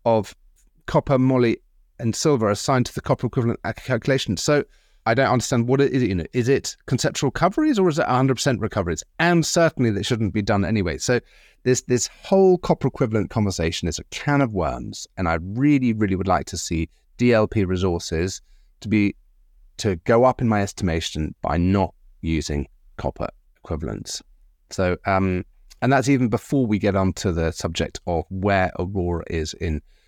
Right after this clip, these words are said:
Peru in terms of its workability, in terms of the infrastructure, in terms of the, the water situation, the permitting situation, the social license situation. I, I, I don't know enough. W-, what I, what I do know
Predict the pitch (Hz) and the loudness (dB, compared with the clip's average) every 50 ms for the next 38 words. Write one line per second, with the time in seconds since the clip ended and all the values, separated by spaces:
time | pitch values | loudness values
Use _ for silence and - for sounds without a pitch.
0 | _ _ _ - - 110 110 110 110 107 104 - 95 95 - - - 98 90 85 | _ _ _ -2 0 2 4 4 4 4 2 2 0 -2 -2 0 0 0 0 0
1 | 92 85 - - - - 107 104 95 - - 95 - 101 95 90 - - - 82 | 0 -2 -4 -8 -4 0 0 0 0 0 -4 -4 -2 -2 -2 -2 -4 -4 -4 -4
2 | 78 64 78 - - 87 87 - - 87 82 - 71 - - 110 101 - - 98 | -4 -4 -4 -2 -2 -2 -2 -2 -4 -4 -4 -6 -6 -2 0 0 0 0 -4 -8
3 | - - - 101 - - - - - - - - - - - 135 127 - - - | -6 -4 -4 -4 -4 -4 -6 -6 -6 -4 -6 -6 -6 -6 -6 -6 -6 -6 -8 -8
4 | 62 - - - _ _ _ _ _ _ _ _ _ - 90 85 80 - - - | -10 -10 -10 -14 _ _ _ _ _ _ _ _ _ -2 -2 0 0 -2 -6 -10
5 | _ _ _ - 95 98 104 120 127 - - 107 - - - - - 107 95 95 | _ _ _ -8 -6 -2 0 0 0 0 0 -2 -2 -2 -2 -2 0 0 0 0
6 | 92 - 82 82 82 - - - 113 110 107 - 107 101 - - - - - 104 | -2 -2 -2 -4 -4 -2 -2 0 0 0 0 -2 -4 -6 -4 -6 -8 -4 -4 -2
7 | 92 90 - - - 80 76 - - 90 87 - - 82 80 80 80 82 - - | -2 -2 -2 -4 -4 -4 -4 -2 -2 -2 -2 -2 -4 -2 -2 -2 -2 -2 -4 -10
8 | - - - - - - - - - - - - 101 98 - - 113 107 - - | -12 -12 -10 -10 -10 -10 -10 -10 -10 -6 -4 -4 -4 -2 0 -2 -2 -2 -2 -4
9 | 101 87 127 120 110 87 107 101 95 101 110 123 139 - - - _ _ _ _ | -2 0 0 0 2 2 0 2 2 2 2 2 0 -2 -4 -10 _ _ _ _
10 | _ _ _ _ _ _ - 117 104 - - - 110 113 107 104 101 98 92 - | _ _ _ _ _ _ -6 -6 -6 -6 -4 -2 0 2 4 4 2 2 0 -2
11 | _ _ _ _ _ - 98 104 98 101 98 - - 160 170 160 131 104 95 98 | _ _ _ _ _ -4 0 0 0 0 0 0 4 4 6 6 6 4 4 2
12 | 101 | 0